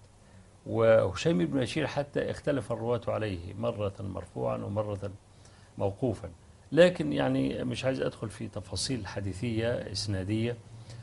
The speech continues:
ولكن الذي عليه جماهير العلماء أنه إذا اتفق شعبة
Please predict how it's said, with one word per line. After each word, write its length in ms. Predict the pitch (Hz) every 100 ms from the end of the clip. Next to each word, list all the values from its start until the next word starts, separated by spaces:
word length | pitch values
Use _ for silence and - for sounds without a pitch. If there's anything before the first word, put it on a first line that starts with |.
| - -
ولكن 480 | 123 156 151 143
الذي 460 | 127 120 139 120 110
عليه 400 | 104 117 110 101
جماهير 380 | 98 95 92 120
العلماء 680 | 101 90 92 98 107 107 110
أنه 480 | 107 120 117 117 - - - - - - - -
إذا 260 | 113 107 107
اتفق 720 | - 151 120 - 95 90 - - - - -
شعبة 480 | - 135 104 120